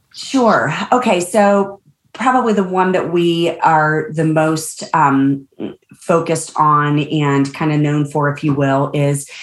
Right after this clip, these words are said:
there's an organization called Best Buddies. And Best Buddies is an organization, it's international, it's an international organization that focuses on building the relationship of those with intellectual developmental,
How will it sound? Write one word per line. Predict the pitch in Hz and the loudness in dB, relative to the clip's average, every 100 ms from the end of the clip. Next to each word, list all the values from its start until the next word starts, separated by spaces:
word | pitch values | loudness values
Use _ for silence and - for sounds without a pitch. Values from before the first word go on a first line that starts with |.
| - | -10
there's | - 165 | -4 -4
an | 160 | -2
organization | 170 170 170 151 156 170 160 | -2 0 -2 0 -2 -2 -4
called | - 151 135 | -2 -2 0
Best | 151 143 - | -2 -2 -4
Buddies. | 139 139 208 - - - - - - | -2 -2 -4 -6 -14 -20 -20 -18 -4
And | 170 | 0
Best | 170 185 - | 2 0 -2
Buddies | 180 175 165 165 | -2 0 -2 -2
is | 156 | -2
an | 160 - | -4 -4
organization, | 156 170 165 147 139 165 | -4 -2 -2 -4 -2 -4
it's | 147 | -4
international, | 156 175 175 143 143 151 160 | -2 0 0 0 -2 -4 -4
it's | 165 | -2
an | 147 | -2
international | 160 156 151 151 | 0 -2 -2 -2
organization | 156 165 160 143 139 151 | -2 -2 -2 -2 -2 -2
that | 147 - | -2 -2
focuses | 156 151 156 - 156 151 151 - | -2 -2 -4 -2 -2 -2 -6 -2
on | 147 139 139 143 139 - - - | 2 2 2 0 -2 -14 -12 -4
building | 170 165 175 | 0 0 0
the | 160 | 0
relationship | 156 160 147 147 165 151 160 143 139 | 0 0 -2 -2 -4 -2 -2 -2 -2
of | - 151 147 | -2 -2 -2
those | 156 151 156 156 | 0 0 -2 -4
with | 151 139 | -6 -4
intellectual | 156 156 151 151 156 | -4 0 -2 -2 -2
developmental, | 151 147 143 147 143 143 143 139 | -2 0 0 0 0 2 0 -2